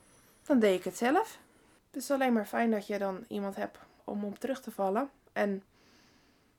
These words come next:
nou ja, zo, zo heeft dat mij ook gemaakt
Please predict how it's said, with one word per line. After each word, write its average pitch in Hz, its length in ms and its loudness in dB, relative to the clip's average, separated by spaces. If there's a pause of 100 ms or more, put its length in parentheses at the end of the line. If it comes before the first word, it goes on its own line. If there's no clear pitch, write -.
(760)
nou 311 160 2
ja, 208 120 4
zo, 214 280 -4
zo 233 200 0
heeft 214 240 2
dat 214 160 -6
mij 226 300 4
ook 233 360 0 (320)
gemaakt 226 680 2